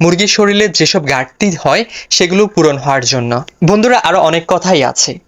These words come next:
সেগুলো বলতে গেলে ভিডিওটা বড় হয়ে যাবে। আপনারা কিন্তু বড় ভিডিও দেখতে অভ্যস্ত না,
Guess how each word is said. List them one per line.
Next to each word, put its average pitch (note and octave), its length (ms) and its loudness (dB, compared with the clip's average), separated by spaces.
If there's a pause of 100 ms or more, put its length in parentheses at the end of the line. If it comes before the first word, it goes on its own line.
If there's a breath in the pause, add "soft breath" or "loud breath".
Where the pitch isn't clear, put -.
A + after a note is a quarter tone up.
(220)
সেগুলো A3+ 300 0
বলতে D#3+ 360 0
গেলে G#3+ 140 0 (100)
ভিডিওটা D#3 360 2
বড় C3 320 0
হয়ে B2+ 200 -2
যাবে। A#2+ 200 0 (360 soft breath)
আপনারা D#3 400 0
কিন্তু F3+ 280 -2
বড় C#3 260 0
ভিডিও D#3 240 0
দেখতে E3+ 260 -2
অভ্যস্ত C#3+ 560 -2
না, A#2+ 180 -2